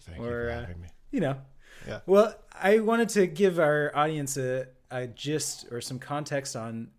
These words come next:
Speaker 2: how I came to know you. I originally starred your GitHub repo,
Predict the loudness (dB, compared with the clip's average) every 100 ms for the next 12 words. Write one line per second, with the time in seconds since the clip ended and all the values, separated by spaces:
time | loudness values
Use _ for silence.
0 | _ -8 -2 0 0 -2 -4 -8 -6 -4
1 | -4 -2 -4 -8 _ _ _ 0 2 2
2 | 0 0 0 0 -2 -2 -4 -6 -2 0
3 | 2 0 -2 -2 -4 -6 -8 -6 -6 -8
4 | -10 -12